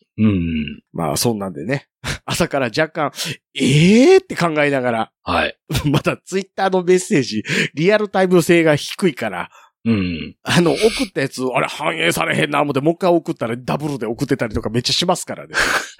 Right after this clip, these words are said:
Speaker 2: <laughs> という感じでしたけども。
Speaker 1: はいはい。
Speaker 2: はい。まあ、そんな中ですね。
Speaker 1: うん。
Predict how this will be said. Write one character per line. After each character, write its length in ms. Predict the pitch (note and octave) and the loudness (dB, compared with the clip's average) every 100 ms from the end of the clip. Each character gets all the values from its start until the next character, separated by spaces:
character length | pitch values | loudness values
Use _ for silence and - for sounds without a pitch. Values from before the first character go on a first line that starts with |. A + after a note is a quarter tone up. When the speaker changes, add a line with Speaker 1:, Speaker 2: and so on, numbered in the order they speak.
| - | -14
Speaker 2:
<laughs> 560 | - - - - - | -12 -18 -16 -18 -8
と 160 | G#2+ G#2+ | -2 0
い 60 | |
う 40 | G2 | 0
感 200 | G#2 G#2 | -2 -2
じ 60 | |
で 100 | G2+ | -2
し 80 | G2 | 0
た 100 | F#2+ | -2
け 140 | - E2 | -4 -6
ど 120 | D2 | -6
も。 220 | - - _ | -6 -12 _
Speaker 1:
は 280 | - - - | -2 0 0
い 40 | |
は 100 | - | -2
い。 80 | - - | -6 -12
Speaker 2:
は 220 | - - | -14 -12
い。 340 | - D#2+ - _ _ - - - - | -12 -14 -18 _ _ -20 -20 -20 -10
ま 80 | G2+ | -4
あ、 40 | |
そ 140 | - | -2
ん 40 | B2 | 0
な 100 | A#2 | -2
中 240 | G#2 - | -2 -2
で 120 | F2+ | -4
す 160 | - - | -6 -6
ね。 160 | - - - - _ | -4 -4 -6 -12 _
Speaker 1:
う 60 | G2+ | -2
ん。 200 | E2 | -2